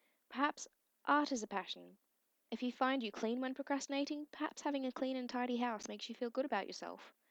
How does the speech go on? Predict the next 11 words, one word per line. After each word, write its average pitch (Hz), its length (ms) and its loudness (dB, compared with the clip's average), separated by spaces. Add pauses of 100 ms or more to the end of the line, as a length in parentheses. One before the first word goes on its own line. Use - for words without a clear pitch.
(340)
Find 277 300 -2
your 339 100 -4
passion 240 440 -2 (160)
and 214 140 -8
make 247 200 -2
time 233 480 -6
specially - 600 -4
to 190 80 -16
do 196 160 -6
it. - 180 -16 (2000)
Seven, 240 380 0